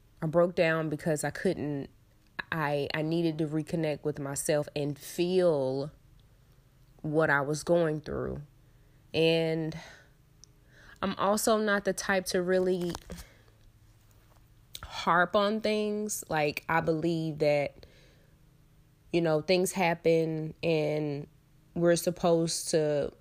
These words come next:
move forward. And maybe that's not necessarily the way to be sometimes. Sometimes we do have to stop and we actually have to mourn these losses because a lot of things are happening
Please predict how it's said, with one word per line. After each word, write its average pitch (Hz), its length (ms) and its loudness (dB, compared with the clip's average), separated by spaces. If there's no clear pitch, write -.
move 160 280 0
forward. 139 640 0
And 147 440 -4
maybe 165 280 2
that's - 380 0
not 156 300 -2
necessarily 147 800 -2
the 147 140 -4
way 139 560 -2
to - 120 -6
be 139 340 -4
sometimes. 127 600 -6
Sometimes 147 540 -4
we 147 100 -6
do 147 240 0
have 139 280 -6
to 139 80 -12
stop - 440 -4
and 139 180 -6
we 131 140 -6
actually 147 400 -4
have 139 240 -6
to 147 80 -2
mourn 143 480 -2
these 139 240 -6
losses 135 600 -4
because 170 400 4
a 165 80 2
lot 165 360 4
of 175 120 0
things 170 280 0
are 156 60 0
happening 160 640 0